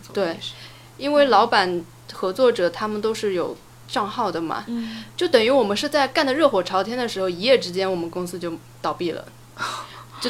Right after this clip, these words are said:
Speaker 2: 第二天跟我们讲，就公司，
Speaker 1: 这个真的可以拍
Speaker 2: 对，不行了。
Speaker 1: 狗血电视剧了。
Speaker 2: 对，对，对，就很像T V B嘛。
Speaker 1: 对。
Speaker 2: 所以我们其实是在干劲很足的时候，当，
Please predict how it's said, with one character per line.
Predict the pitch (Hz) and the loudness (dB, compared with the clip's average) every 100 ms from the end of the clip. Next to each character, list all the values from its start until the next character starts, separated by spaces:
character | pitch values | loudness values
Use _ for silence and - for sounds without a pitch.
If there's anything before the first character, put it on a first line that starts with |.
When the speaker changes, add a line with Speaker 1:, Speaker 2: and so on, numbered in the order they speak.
| - | 6
Speaker 2:
第 | 311 | 10
二 | 262 | 10
天 | 277 262 | 8 8
跟 | 277 | 8
我 | 247 | 8
们 | 226 233 | 4 4
讲， | 190 185 | 4 4
就 | 190 190 | 0 -2
公 | 214 214 | 0 0
司， | 339 | 0
Speaker 1:
这 | 220 | 2
个 | |
真 | |
的 | 220 220 | 2 2
可 | - 294 | -2 -6
以 | 269 | 0
拍 | |
Speaker 2:
对， | 226 202 | 0 2
不 | 254 | 0
行 | 262 170 | -2 -2
了。 | 170 | -2
Speaker 1:
狗 | - | -2
血 | 226 | -4
电 | 233 | -2
视 | 247 | 4
剧 | 285 | 6
了。 | 269 | 8
Speaker 2:
对， | 254 | 8
对， | 240 | 8
对， | 254 | 8
就 | 285 | 4
很 | 240 | 2
像 | 254 | 0
T | 262 | 0
V | 247 240 | -2 -2
B | 233 | -4
嘛。 | 240 196 185 | 0 0 -2
Speaker 1:
对。 | - 254 220 226 | -6 -8 -8 -10
Speaker 2:
所 | - 320 | 0 4
以 | |
我 | 359 226 | 6 4
们 | 214 | 2
其 | - 269 | 2 2
实 | |
是 | 294 320 | 2 0
在 | 285 | 0
干 | - 320 | 0 -2
劲 | 254 247 | 0 -4
很 | 220 180 | -4 -8
足 | - 170 | -8 -2
的 | 185 | 2
时 | 240 185 | 2 -2
候， | 175 180 - | -6 -6 -4
当， | - 262 | -2 -2